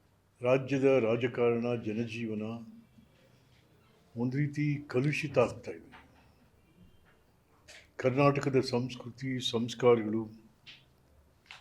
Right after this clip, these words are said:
ಮಹಾರಾಜರ ಕಾಲದಿಂದ ಕಾಪಾಡಿಕೊಂಡು ಬಂದಿದ್ದಂಥ ಗಂಧದ ಮಲ್ಲಿಗೆಯ ಸುವಾಸನೆ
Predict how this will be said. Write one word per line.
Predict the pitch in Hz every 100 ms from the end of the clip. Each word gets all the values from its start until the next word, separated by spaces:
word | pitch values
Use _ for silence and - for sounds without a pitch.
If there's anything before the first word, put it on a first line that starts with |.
| _ -
ಮಹಾರಾಜರ | 110 131 143 143 135
ಕಾಲದಿಂದ | 131 127 127 123
ಕಾಪಾಡಿಕೊಂಡು | 120 107 107 127 117 117 117 110 107
ಬಂದಿದ್ದಂಥ | 104 104 98 101 101 - _ _ _ _ _ _ _ _ _ _ _ _ _ _ - -
ಗಂಧದ | 120 123 131 123
ಮಲ್ಲಿಗೆಯ | 123 117 110 117 123 117 117 117 110 - - - -
ಸುವಾಸನೆ | - 117 131 143 143 113 95 113